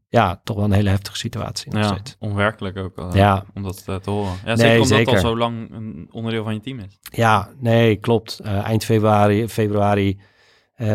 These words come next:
Speaker 1: we werden wakker en, eh, je zet je telefoon aan en je krijgt, je weet, tientallen, honderden berichten van, "Ja, het is, het is gebeurd. Eh, Rusland is Oekraïne binnengevallen."
Speaker 2: Ja.
Speaker 1: En, en ja, dan weet je niet wat er gebeurt. Dan kom je in zo'n rollercoaster terecht. Ben je continu aan het communiceren, ben je aan het uitzoeken van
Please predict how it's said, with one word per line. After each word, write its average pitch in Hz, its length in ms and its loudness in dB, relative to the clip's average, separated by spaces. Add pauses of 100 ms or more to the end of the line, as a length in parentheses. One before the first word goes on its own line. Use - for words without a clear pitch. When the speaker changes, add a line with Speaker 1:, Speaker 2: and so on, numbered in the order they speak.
Speaker 1:
we 104 240 -6
werden 107 240 0
wakker 107 520 4
en, 104 180 0
eh, 107 140 0
je 107 60 -2
zet 104 180 -2
je 95 80 -12
telefoon 110 420 2
aan 101 180 4
en 101 60 2
je 101 60 0
krijgt, 101 300 -6 (180)
je 117 160 -2
weet, 101 200 -2 (100)
tientallen, 104 460 2
honderden 107 320 2
berichten 110 640 0 (540)
van, 107 180 0
"Ja, 110 160 4
het - 140 -2
is, 110 160 -4
het - 100 -8
is 104 120 -2
gebeurd. 123 420 2
Eh, 113 440 -2
Rusland 107 340 -2
is 107 120 -6
Oekraïne 139 340 0
binnengevallen." 98 580 -2
Speaker 2:
Ja. 101 140 -12
Speaker 1:
En, 98 220 -8
en 101 180 -12
ja, 101 260 -2
dan 92 160 -2
weet 98 160 2
je - 80 -4
niet 110 140 2
wat 113 140 0
er 107 60 -6
gebeurt. 107 340 2
Dan 101 80 -4
kom 110 120 -4
je 107 40 0
in 101 80 2
zo'n 107 180 0
rollercoaster 113 640 2
terecht. 113 460 -14 (840)
Ben 101 120 -4
je - 60 -2
continu 110 180 2
aan 107 60 2
het - 100 -4
communiceren, 113 500 4
ben 107 100 4
je 107 60 4
aan 110 80 0
het 117 100 -6
uitzoeken 117 460 0
van 107 260 -4